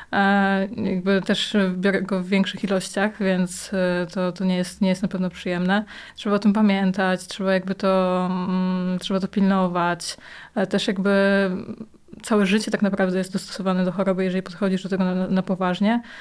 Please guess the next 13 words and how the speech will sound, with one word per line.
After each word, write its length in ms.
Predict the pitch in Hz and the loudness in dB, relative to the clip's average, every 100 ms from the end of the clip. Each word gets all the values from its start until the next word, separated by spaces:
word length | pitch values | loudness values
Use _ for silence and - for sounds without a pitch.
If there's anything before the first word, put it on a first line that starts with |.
| - - | -10 -4
no 60 | 202 | -2
to 100 | 185 | 0
wiesz, 200 | 180 202 | 0 0
alkoholu 480 | 185 190 196 196 | -2 0 2 2
zero, 360 | 180 180 180 180 | 2 0 0 -2
nie? 280 | 190 190 214 - - - - | 0 2 2 -2 -20 -20 -8
Albo 220 | - 180 185 | -4 -2 0
wchodzi 200 | 208 185 | 0 2
w 40 | |
interakcję 460 | 190 202 196 - 185 | 2 2 -4 -4 -2
z 40 | |
lekami. 520 | 185 185 180 180 180 - - - _ _ - | -2 0 0 0 -2 -4 -20 -20 _ _ 0
Mm, 760 | 196 190 196 190 190 190 185 | 4 4 4 0 -4 -4 -6